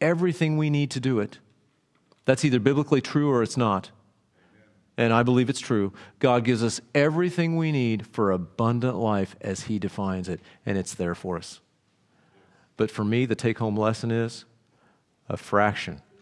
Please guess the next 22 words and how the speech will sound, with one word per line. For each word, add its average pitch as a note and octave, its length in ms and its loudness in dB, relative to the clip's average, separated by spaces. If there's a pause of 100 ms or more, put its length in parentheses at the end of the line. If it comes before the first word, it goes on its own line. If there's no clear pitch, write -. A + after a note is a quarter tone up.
(120)
of F2 100 -4
those F2+ 160 -2
people F2+ 420 -6 (320)
left F#2 280 -2
Babylon D#2+ 560 -2 (560)
to - 100 -10
come G2+ 240 -4
back F2 380 -2
and E2+ 200 -8
grab F2 300 -2
onto D#2+ 220 -6
that D#2 200 -8
life. D#2 400 -10 (1400)
And F#2+ 120 -4
for F#2+ 160 -2
us, G2 280 -2 (280)
we G#2 140 -2
want A2 160 0
to D#2+ 60 -6
be E2 320 -6 (840)
that D#2+ 200 -6
fraction, F2 440 -8